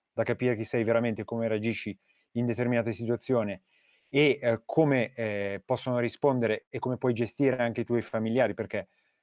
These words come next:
eh, piace a tutti pensare allo stereotipo del, della persona che sopravvive da sola in mezzo alla natura, ma da soli col nostro gru-, nucleo familiare, eh,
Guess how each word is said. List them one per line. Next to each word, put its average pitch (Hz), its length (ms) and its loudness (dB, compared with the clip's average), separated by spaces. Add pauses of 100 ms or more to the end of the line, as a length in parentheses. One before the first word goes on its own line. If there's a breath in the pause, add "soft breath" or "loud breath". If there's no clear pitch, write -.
eh, 98 520 0
piace 131 280 0
a - 20 0
tutti 147 220 0
pensare 123 380 2
allo 120 180 2
stereotipo 120 640 2
del, 110 340 0 (260 soft breath)
della 120 240 0
persona 127 340 -2
che 113 40 -2
sopravvive 113 500 0
da 107 120 -4
sola 120 180 -2
in 110 60 0
mezzo 113 180 -2
alla 110 80 2
natura, 120 260 2
ma 107 160 0
da 107 120 -4
soli 151 280 2 (380 soft breath)
col 131 200 2
nostro 127 300 2
gru-, 131 220 0
nucleo 131 240 0
familiare, 127 640 2
eh, 104 600 -2